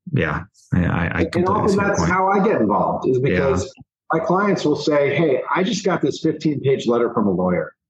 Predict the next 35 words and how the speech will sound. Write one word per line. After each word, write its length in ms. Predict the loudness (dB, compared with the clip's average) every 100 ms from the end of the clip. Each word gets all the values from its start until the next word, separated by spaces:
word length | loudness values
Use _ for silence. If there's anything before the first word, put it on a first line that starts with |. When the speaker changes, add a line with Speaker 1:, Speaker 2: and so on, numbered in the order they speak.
| _ _ _ _ _ _ _ -4
Speaker 1:
Yeah. 300 | -2 -2 0
Speaker 2:
"You're 240 | 2 2 2
a 40 |
lawyer 360 | 2 2 2 2
in 60 |
insurance. 580 | 0 0 0 0 0 -4
Can 180 | -4 0
you 300 | 2 2 0 -4
tell 280 | -2 0
me 160 | 2 2
what 240 | 2 2
is 160 | 0 -2
happening?" 380 | -6 -6 -6 -16 -20 _ _ _ _ _ _ -4
And 140 | -2 0
Speaker 1:
Right. 300 | 2 0 -2 -6 _ _ _ -4
Speaker 2:
again, 520 | -2 0 0 0 0
it's 520 | 0 -2 -6 -20 -20 _ _ _ 0
even 340 | 2 2 2
very 300 | 2 2 2
sophisticated 680 | 0 -2 -2 -2 0 0 0
business 320 | 0 0 0
people. 460 | -2 -2 -4 -6 _ _ -16
It's 120 | -4
intimidating 680 | -2 0 0 2 2 2 0
to 60 | 0
get 180 | 0 0
a 100 | 0
fifteen-page 640 | -2 0 0 0 -2 -2 -4
letter 200 | -4 -4
from 100 | -4
a 40 |
lawyer. 380 | -2 0 -2 -4 _ _ _ -4
And, 160 | -2 0
Speaker 1:
Yeah. 160 | 0
Speaker 2:
and 140 | -2